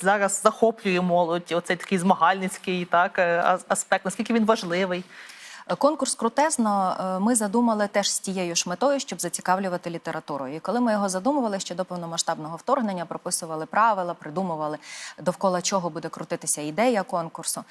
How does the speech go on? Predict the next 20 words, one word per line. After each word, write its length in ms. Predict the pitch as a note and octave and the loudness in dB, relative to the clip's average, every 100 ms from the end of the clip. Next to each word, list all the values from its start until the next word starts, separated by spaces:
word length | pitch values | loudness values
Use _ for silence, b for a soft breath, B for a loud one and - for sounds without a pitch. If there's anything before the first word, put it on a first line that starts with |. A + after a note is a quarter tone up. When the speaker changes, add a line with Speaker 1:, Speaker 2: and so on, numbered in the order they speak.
| B B B B | B B B B
Speaker 2:
то, 80 | A#3 | 2
власне, 340 | G#3 B3+ B3 | 4 4 4
ми 120 | A3 A3+ | 2 2
так 180 | A#3 | 0
і 40 | A#3 | 0
думали, 400 | G#3+ G3+ E3 D#3+ | 2 2 0 -2
що 140 | - | -6
потрібно 320 | - - A#3 | -6 -2 0
взяти 260 | G3 G3 F#3+ | 4 2 2
список 400 | - G3 - - | -2 -2 -4 -4
літератури, 540 | F#3 F#3 G3 D4 D#4+ | -4 -2 0 2 2
яка 340 | A3 F#3 - F3+ | 2 -2 0 -2
є, 440 | E3 E3+ D#3+ D3+ - | -2 -6 -6 -6 -6
е, 240 | E3 D#3+ | -8 -10
в 60 | - | -8
школі, 340 | - G#3+ C4+ | -4 0 2
яка 180 | A#3 F3 | 2 -2
пропонується 600 | - F3 F3+ F3+ E3 D3 | -4 -6 -4 -4 -4 -6
до 120 | D#3+ E3 | -6 -2
вивчення, 840 | A#3+ - A#3 G3+ F#3+ F3+ F3 E3+ | 0 0 -2 -2 -2 -2 -4 -6